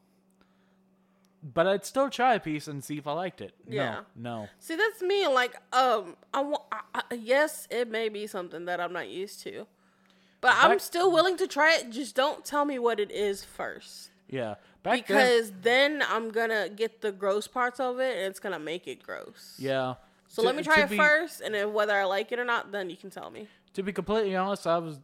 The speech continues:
Speaker 1: I'm kinda the same way, but back then I was a picky eater. I, I was, I was very picky.
Speaker 2: So would you try, what was it again? S-, the, the meal you, you, you,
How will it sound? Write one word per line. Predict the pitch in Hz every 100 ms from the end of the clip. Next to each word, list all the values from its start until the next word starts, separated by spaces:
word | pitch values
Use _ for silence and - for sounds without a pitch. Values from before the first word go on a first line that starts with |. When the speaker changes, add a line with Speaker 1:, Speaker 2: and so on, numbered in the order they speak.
| -
Speaker 1:
I'm | 131 127
kinda | 143 147 123
the |
same | - 131 123
way, | 107 110 120 - _ _ -
but | 127 123 110 104 110 113
back | 131 - 147
then | 156 143
I | 131
was | 135 117
a | 101 - _
picky | - 147 - 110
eater. | 104 92 90 _ _ _ 120
I, | 131 139 131
I | 143
was, | 135 120 107 -
I | 123 135
was | 123 113 107 98 90 92
very | 107 113 104 98
picky. | 95 - -
Speaker 2:
So | - 311 277
would | 277 262
you | 262 320 330 _ _ _ -
try, | - - 269 269 294 339 349 -
what | 214
was | 240 262
it |
again? | 269 285 320 - _ _ _ _ _ _ _ _ _ _ _ _ _ _ _ _
S-, | - - _ -
the, | 202 190
the | 202
meal | 196 196
you, | 196 190 170 -
you, | 190 190 139
you, | 170 185 165